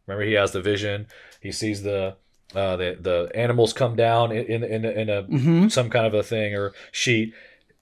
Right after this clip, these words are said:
Speaker 1: God says, "Peter, kill and eat." And he says, "Not so, Lord. I've never had anything unclean."
Speaker 2: Right.
Speaker 1: And Jesus and, and God says to Peter, "Do not call unclean what I've made clean."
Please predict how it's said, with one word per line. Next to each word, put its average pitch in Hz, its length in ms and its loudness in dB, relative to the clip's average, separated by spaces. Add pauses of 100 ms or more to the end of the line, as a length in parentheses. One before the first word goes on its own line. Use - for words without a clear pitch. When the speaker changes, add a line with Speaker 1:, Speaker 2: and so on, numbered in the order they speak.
(300)
Speaker 1:
God 117 280 8
says, 110 300 2
"Peter, 120 360 2
kill 117 300 4
and 110 100 -4
eat." 107 240 -2
And 104 100 -6
he 104 60 -6
says, 101 220 -2
"Not 113 200 0
so, 131 160 6
Lord. 95 200 2
I've 92 140 0
never 104 240 0
had 107 140 0
anything 101 260 -6
unclean." 98 400 -6
Speaker 2:
Right. 113 280 -4 (480)
Speaker 1:
And 101 200 -6
Jesus 113 400 2
and, 101 260 -4
and 101 200 -4
God 110 340 4
says 104 300 -2
to 95 340 -6 (100)
Peter, 98 460 -4 (400)
"Do 104 140 -6
not 123 460 6 (420)
call 117 320 6
unclean 107 440 -4
what 90 100 -2
I've 87 180 -2
made 87 240 -8
clean." - 340 -18